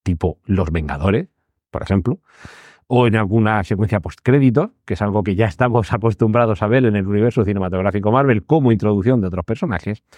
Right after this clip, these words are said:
y a partir de ahí se nos cuente o bien cómo fue su origen,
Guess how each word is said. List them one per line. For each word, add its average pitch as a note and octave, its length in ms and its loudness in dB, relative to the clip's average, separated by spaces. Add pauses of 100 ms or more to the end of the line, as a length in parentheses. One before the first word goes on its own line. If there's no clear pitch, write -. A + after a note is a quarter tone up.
(480)
y F#3 120 2
a F#3+ 80 4
partir E3 320 2
de E3 60 4
ahí D#3+ 100 4
se D#3+ 100 2
nos C3+ 140 2
cuente C3 440 0 (440)
o C#3 100 2
bien G#3 200 2
cómo G#3+ 260 0
fue F3+ 180 2
su - 140 2
origen, C#3 440 0